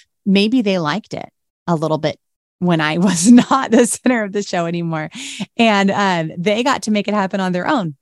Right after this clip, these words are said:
I don't know. But regardless, they began, continued reading books together as a family. And they had these jokes and these relationships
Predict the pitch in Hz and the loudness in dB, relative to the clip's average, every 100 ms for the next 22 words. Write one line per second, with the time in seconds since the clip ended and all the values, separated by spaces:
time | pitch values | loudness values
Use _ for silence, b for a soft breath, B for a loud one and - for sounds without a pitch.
0 | - _ 165 156 156 208 190 - B B | -20 _ -4 -4 -4 -4 -4 -8 B B
1 | B B 202 277 247 208 202 - - 254 | B B 0 2 4 2 0 -4 -4 -2
2 | 233 226 302 247 165 160 - 202 185 220 | -2 -2 -2 -2 -4 -6 -10 -8 -2 0
3 | 285 349 247 190 170 - 247 233 - 302 | 2 0 0 -2 -4 2 2 4 2 0
4 | 247 123 151 - _ 190 208 240 277 214 | 0 -2 -6 -10 _ -2 0 4 4 4
5 | 220 247 - - 233 190 180 165 160 - | 2 -2 -4 -6 -2 -2 -2 -4 -8 -4
6 | 220 269 285 160 - 196 B B B B | -2 0 -2 -4 -6 -8 B B B B
7 | _ - 277 285 285 254 190 165 180 185 | _ 0 2 4 2 0 0 0 -2 -2
8 | 254 269 190 165 202 220 381 - - - | -4 -4 -6 -4 -2 2 2 0 -6 -6
9 | 208 196 196 190 196 196 285 311 403 349 | -2 0 0 -2 -2 -2 -2 -2 -4 -2
10 | 196 - | -2 -4